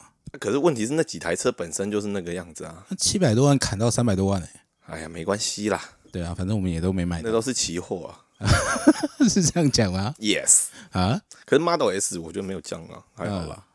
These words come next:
Speaker 1: 没差啦，不要讨论这个啦。
Speaker 2: 嗯。哦。
Speaker 1: 又不是卖车。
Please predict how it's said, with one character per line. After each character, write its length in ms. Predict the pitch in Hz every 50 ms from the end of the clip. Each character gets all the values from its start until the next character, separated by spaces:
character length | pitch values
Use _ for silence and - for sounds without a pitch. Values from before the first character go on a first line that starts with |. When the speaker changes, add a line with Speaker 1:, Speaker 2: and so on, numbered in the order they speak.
| _ _
Speaker 1:
没 140 | 104 110 113
差 160 | - 156 160
啦， 140 | 156 127 101
不 120 | 90 101
要 80 | 123 139
讨 180 | - - 104
论 140 | 92 120 131
这 100 | 117 120
个 80 | 101 90
啦。 120 | 92 98 -
Speaker 2:
嗯。 80 | 95 95
哦。 160 | 107 107 123 - - - 175 - - - 196 - -
Speaker 1:
又 80 | 165
不 60 | -
是 60 | 151 165
卖 200 | 180 175 156 120
车。 380 | - - - 151 135 139 147